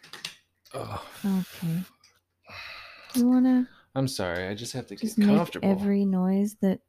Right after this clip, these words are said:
Speaker 2: the
Speaker 1: Ah.
Speaker 2: planet offers <laughs>
Speaker 1: <laughs>
Speaker 2: for a human to make?
Speaker 1: I got jammed.
Speaker 2: Um,
Speaker 1: I got jammed up. Mm, that's better.
Speaker 2: what else have we improved on so we can eye gaze? Oh, wait, but I, you didn't let me finish my sentence. I've learned this week in my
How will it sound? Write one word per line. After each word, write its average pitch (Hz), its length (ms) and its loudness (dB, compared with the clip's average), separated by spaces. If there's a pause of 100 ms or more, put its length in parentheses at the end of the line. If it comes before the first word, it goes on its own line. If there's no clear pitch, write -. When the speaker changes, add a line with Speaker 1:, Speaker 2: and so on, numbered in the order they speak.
Speaker 2:
the 202 80 -6
Speaker 1:
Ah. 135 160 -2
Speaker 2:
planet 190 380 2
offers 214 840 4
<laughs> - 0 -
Speaker 1:
<laughs> - 100 -2
Speaker 2:
for 151 160 2
a 240 180 4
human 220 560 4
to 226 120 -2
make? 208 340 -2 (180)
Speaker 1:
I 123 400 -10
got 104 180 -12
jammed. 95 500 -6 (160)
Speaker 2:
Um, 180 440 2
Speaker 1:
I 180 60 2
got 185 240 -2
jammed 98 320 -8
up. 98 140 -14 (1200)
Mm, 104 160 0
that's 95 160 -8
better. - 180 0
Speaker 2:
what 240 120 6
else 370 220 2
have 214 140 2
we 196 100 4
improved 202 380 0
on 202 160 2
so 208 140 2
we 208 120 4
can 214 120 0
eye 196 200 0
gaze? 233 300 4
Oh, 220 80 6
wait, 226 260 4
but - 260 2
I, 202 180 -4
you 196 120 2
didn't 185 200 2
let 175 100 2
me 190 120 0
finish 175 300 -2
my 180 120 0
sentence. 214 560 2 (800)
I've 190 180 0
learned 202 340 4
this 196 180 0
week 190 240 0
in 185 180 0
my 180 220 0